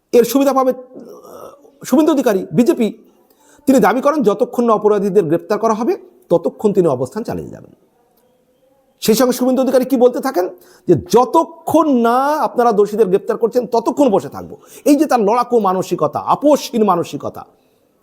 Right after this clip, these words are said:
এটাই তো তাকে রাজ্যের বিরোধী দলনেতা করেছে। আজকে তাকে যত সভা সমাবেশ করতে দেবেন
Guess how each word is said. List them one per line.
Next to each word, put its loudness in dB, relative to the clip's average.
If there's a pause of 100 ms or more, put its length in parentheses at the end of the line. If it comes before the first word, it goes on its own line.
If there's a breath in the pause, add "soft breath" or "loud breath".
এটাই 2
তো -6
তাকে 0
রাজ্যের 2
বিরোধী 0
দলনেতা 0
করেছে। -10 (1900)
আজকে 0
তাকে -2
যত 0
সভা -2
সমাবেশ -4
করতে 2
দেবেন -2